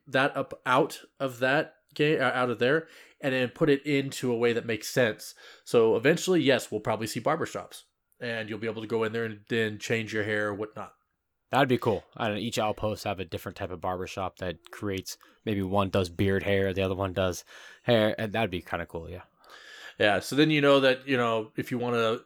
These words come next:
Speaker 1: camp out and take out all those, uh, beardos, you just wait. You wait at that <laughs> outpost.
Speaker 2: That'd be mean.
Speaker 1: Ano-,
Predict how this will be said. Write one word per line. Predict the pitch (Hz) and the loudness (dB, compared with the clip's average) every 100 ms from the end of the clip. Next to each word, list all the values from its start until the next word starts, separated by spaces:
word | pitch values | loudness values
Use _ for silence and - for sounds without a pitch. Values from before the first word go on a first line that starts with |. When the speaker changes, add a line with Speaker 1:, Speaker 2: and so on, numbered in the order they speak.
| _ _ _ _ | _ _ _ _
Speaker 1:
camp | - 123 - | -4 -4 0
out | 117 110 110 | 0 0 -2
and | 104 | -8
take | 120 110 | -4 0
out | 110 107 | 0 0
all | 104 | -2
those, | 101 95 - 107 | -4 -8 -6 -4
uh, | 98 95 95 | -4 -6 -4
beardos, | 110 104 95 92 - - - | -2 -2 -2 -6 -10 -16 -14
you | 107 | -8
just | 107 - - | -6 -8 -14
wait. | 110 113 110 _ _ _ - - - - - | -4 -2 -2 _ _ _ -20 -20 -16 -12 6
You | 165 | 8
wait | 120 113 | 8 6
at | 104 | 6
that | 123 127 - - | 2 2 -12 0
<laughs> | 220 - - 190 - | 0 0 -6 -8 0
outpost. | 147 127 131 147 165 - - - | 2 2 0 -2 -2 -8 -10 8
Speaker 2:
That'd | 147 117 | 8 8
be | |
mean. | 107 95 | 4 4
Speaker 1:
Ano-, | 185 | 2